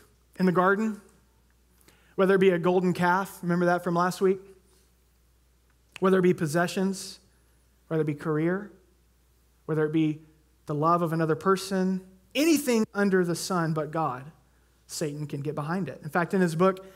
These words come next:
Counterfeit Gods, Tim Keller says this. He says, "An idol," talking about in the Western world, "an idol is whatever you look at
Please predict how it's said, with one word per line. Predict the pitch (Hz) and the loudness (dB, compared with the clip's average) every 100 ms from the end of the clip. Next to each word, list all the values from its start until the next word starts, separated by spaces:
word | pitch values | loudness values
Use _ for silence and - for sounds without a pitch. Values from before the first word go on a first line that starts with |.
| - _ _ - | -20 _ _ -4
Counterfeit | 185 175 - 165 | 0 0 0 -2
Gods, | 160 156 156 147 - | 0 -2 -2 -4 -6
Tim | 165 | -6
Keller | 151 156 151 | -2 -2 -2
says | 147 151 139 | -4 -6 -4
this. | 143 139 139 - - _ _ _ _ _ _ _ _ - | -6 -6 -8 -14 -18 _ _ _ _ _ _ _ _ -8
He | |
says, | 156 160 | -4 -2
"An | 156 | -2
idol," | 147 170 180 151 143 170 - _ _ _ | -2 0 2 0 -2 -6 -12 _ _ _
talking | - 156 160 151 | -8 -6 -4 0
about | 151 147 151 - - _ _ _ | 2 2 0 -10 -20 _ _ _
in | 165 | -6
the | 156 | -4
Western | 143 156 - 165 | -2 -4 -4 -4
world, | 147 143 139 143 | -2 -2 -4 -4
"an | 156 | -4
idol | 160 175 180 143 147 143 - _ _ | 0 2 2 0 -2 -6 -12 _ _
is | - 170 | -6 0
whatever | 165 170 190 220 254 | 0 0 -2 0 0
you | 220 202 196 | -2 0 2
look | 185 202 - - | 2 0 -2 -14
at | 139 147 | -12 -10